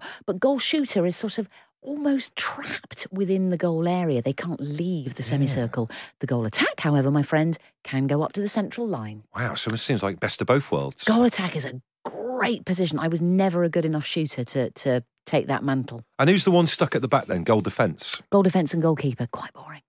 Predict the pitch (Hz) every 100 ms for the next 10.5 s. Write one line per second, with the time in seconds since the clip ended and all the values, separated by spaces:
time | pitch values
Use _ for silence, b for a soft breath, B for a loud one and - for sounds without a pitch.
0 | _ 90 92 - 69 - - 180 165 156
1 | 143 - 127 120 117 120 117 - _ _
2 | _ 190 - 185 180 165 135 170 156 170
3 | 165 196 - 151 - 147 135 - 143 185
4 | 262 269 165 156 139 131 139 165 226 202
5 | 147 127 104 - 131 - 120 131 127 139
6 | - 160 147 131 B B - 247 220 330
7 | 392 415 427 415 392 359 349 330 285 269
8 | 254 247 247 247 233 233 233 - 226 196
9 | 190 175 - - _ _ _ _ _ _
10 | _ 175 170 214